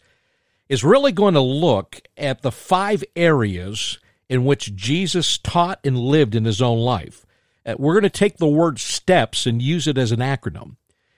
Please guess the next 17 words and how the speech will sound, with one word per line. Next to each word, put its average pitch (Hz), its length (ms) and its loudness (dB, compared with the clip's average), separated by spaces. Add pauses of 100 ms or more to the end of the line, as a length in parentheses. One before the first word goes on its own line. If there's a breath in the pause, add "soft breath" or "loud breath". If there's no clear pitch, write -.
(220)
And 127 300 0
I 147 140 2
think 262 220 0
you're 294 120 0
gonna 247 120 -2
be 190 140 4
amazed 147 540 4
to 123 60 -4
find 143 400 0
out, 113 460 0
um, 117 460 -4 (100)
just 156 320 -2
exactly 156 540 -2
what 135 260 0
Jesus 131 520 -2
said 143 600 2
and 117 340 -2